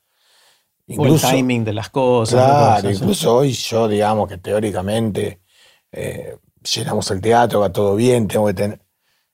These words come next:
Speaker 2: Hay cosas que digo, "Uy, tengo esto que me parece fantástico", y
Speaker 1: No pasa nada.
Speaker 2: pasa nada. Y otra cosa que la tenía para unir entre dos diálogos, este
Speaker 1: Y te das cuenta recién cuando la haces.
Speaker 2: Sí, por ejemplo, yo en, en algo de la pandemia decía de que, bueno, se podía ju-,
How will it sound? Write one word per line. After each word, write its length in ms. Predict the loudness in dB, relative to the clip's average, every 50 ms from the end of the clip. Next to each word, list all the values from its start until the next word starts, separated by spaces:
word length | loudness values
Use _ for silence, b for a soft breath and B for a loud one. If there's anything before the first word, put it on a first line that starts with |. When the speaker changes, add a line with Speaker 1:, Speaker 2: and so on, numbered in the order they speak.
| _ _ _ _
Speaker 2:
Hay 140 | -4 -4 -4 -4
cosas 320 | -4 -2 -2 0 0 -2
que 120 | -2 -2 -2
digo, 140 | 0 0 2
"Uy, 360 | 2 2 2 0 0 0 -2
tengo 480 | -4 -6 -6 -4 -4 -4 -4 -4 -4
esto 400 | -6 -6 -8 -12 _ -8 -8 -8
que 120 | -6 -8 -8
me 120 | -8 -8
parece 340 | -6 -6 -6 -6 -8 -12 -12
fantástico", 720 | -8 -8 -8 -6 -6 -6 -6 -6 -6 -6 -6 -6 -6 -8
y 160 | -8 -10 -14 _ _ _ _ _ -10
Speaker 1:
No 100 | -8 -6
pasa 260 | -6 -6 -6 -6 -8
nada. 380 | -8 -10 -10 -12 -14 -20 _ _ _ _ _ _ _
Speaker 2:
pasa 220 | -10 -10 -6 -4 -2
nada. 180 | 0 0 2
Y 120 | 2 2 0
otra 240 | 0 0 0 0 0
cosa 240 | 0 -2 -2 -2 -4
que 60 | -4
la 120 | -4 -4 -4
tenía 220 | -4 -2 -2 -2
para 220 | 0 0 0 0
unir 340 | 0 0 0 -2 -2 -2 -2
entre 280 | -4 -6 -6 -6 -6 -6
dos 200 | -4 -4 -6 -4
diálogos, 680 | -4 -2 0 0 0 0 0 -2 -4 -6 -10 -16 _ _ _ _ _ _ _ _ _ _ _ _ _ _ b b b b b b b b b b b b _ _
este 920 | -12 -12 -12 -12 -14 _ _ _ -10 -6 -4 -4 -4 -4 -4 -4 -6 -6 -4
Speaker 1:
Y 80 | -4 -2
te 80 | -2
das 120 | -2 -2 0
cuenta 260 | 0 0 2 2 0
recién 280 | -2 -2 -2 -2 -2
cuando 220 | -2 -2 -2 -2 -2
la 100 | -2 -2
haces. 280 | -4 -4 -6 -6 -6 -6
Speaker 2:
Sí, 220 | -2 0 2 2
por 120 | 2 2 2
ejemplo, 220 | 2 2 2 2
yo 400 | 0 0 2 4 4 4 4 2
en, 300 | 2 0 -2 -2 -2 -4 -4
en 180 | -4 -2 0
algo 180 | 2 4 4 4
de 60 | 4
la 100 | 2 2
pandemia 460 | 2 2 2 2 2 2 2 2 2
decía 360 | 0 -2 -2 -4 -4 -2 -2 0
de 180 | -2 -2 -4
que, 120 | -4 -2 0
bueno, 240 | 2 2 2 0
se 140 | -2 -4 -6
podía 280 | -4 -2 0 2 2 2
ju-, 340 | 0 -2 -6 -8 -14 -18